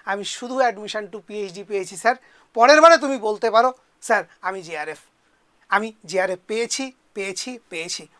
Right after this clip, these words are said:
মনে রাখবে, জীবনটা তোমার, তোমাকেই লড়তে হবে। এবং এই নেট সেটের মতো পরীক্ষা, ছটা মাস ভালো করে চেষ্টা করো, ছটা মাস আমাদের গাইডেন্সে তুমি চলো। আমি কথা দিলাম, তুমিও জেআরএফ পেতে পারবে।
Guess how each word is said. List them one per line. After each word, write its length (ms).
মনে 140
রাখবে, 260
জীবনটা 380
তোমার, 300
তোমাকেই 300
লড়তে 300
হবে। 260
এবং 180
এই 60
নেট 180
সেটের 280
মতো 180
পরীক্ষা, 540
ছটা 380
মাস 340
ভালো 240
করে 200
চেষ্টা 360
করো, 280
ছটা 360
মাস 380
আমাদের 320
গাইডেন্সে 680
তুমি 220
চলো। 360
আমি 240
কথা 340
দিলাম, 300
তুমিও 440
জেআরএফ 400
পেতে 200
পারবে। 320